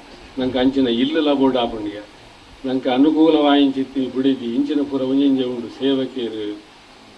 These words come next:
ಆ, ಪಂಡು. ಅಂಚ ಐತ ಒಟ್ಟುಗು ಕುಮಾರನ ಧರ್ಮಪತ್ನಿ ಲಾಂಛನೆ ಭಾಳ ಒಂಜಿ ಸೌಮ್ಯ ಒಂಜಿ ಹೆ-, ಹೆಂಗಸು ನಾರಿ. ಅಂಚ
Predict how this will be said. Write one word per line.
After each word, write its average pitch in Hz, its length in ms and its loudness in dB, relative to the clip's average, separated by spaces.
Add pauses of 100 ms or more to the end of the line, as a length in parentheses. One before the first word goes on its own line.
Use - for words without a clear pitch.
(200)
ಆ, - 20 -10
ಪಂಡು. 101 680 -14 (380)
ಅಂಚ 123 280 0
ಐತ 139 100 0
ಒಟ್ಟುಗು 135 500 2 (1040)
ಕುಮಾರನ 131 360 0 (140)
ಧರ್ಮಪತ್ನಿ 139 540 2
ಲಾಂಛನೆ 117 540 -4
ಭಾಳ 123 220 0
ಒಂಜಿ 113 320 -6
ಸೌಮ್ಯ 139 320 4
ಒಂಜಿ 113 680 -6 (840)
ಹೆ-, - 480 -12
ಹೆಂಗಸು 120 400 -2 (100)
ನಾರಿ. 123 320 0 (580)
ಅಂಚ 135 180 -6